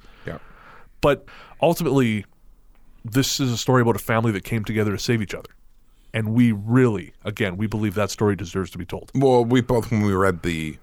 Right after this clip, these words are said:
Speaker 1: the initial email, we're both blown away. Like, "Did you see this?" Like,
Speaker 2: Oh, yeah.
Speaker 1: incredible. And, and the more,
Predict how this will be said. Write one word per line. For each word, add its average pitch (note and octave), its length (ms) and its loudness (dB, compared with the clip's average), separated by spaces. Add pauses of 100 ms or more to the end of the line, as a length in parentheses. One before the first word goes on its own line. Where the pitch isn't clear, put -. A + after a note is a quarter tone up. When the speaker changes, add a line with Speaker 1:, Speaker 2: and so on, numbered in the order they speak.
(100)
Speaker 1:
the F2 180 -6
initial E2 420 -6
email, F2 340 -2
we're D#2 100 -10
both E2 280 -8
blown D#2+ 220 -6
away. D#2 240 -2
Like, D2 300 -8
"Did E2 200 -14
you D2+ 60 -10
see - 240 -10
this?" - 340 -6
Like, D#2+ 220 -10
Speaker 2:
Oh, D#3+ 140 4
yeah. D#3+ 180 4 (320)
Speaker 1:
incredible. F2+ 720 -2
And, G2+ 240 0
and G2 240 0
the G2 60 2
more, G2+ 440 4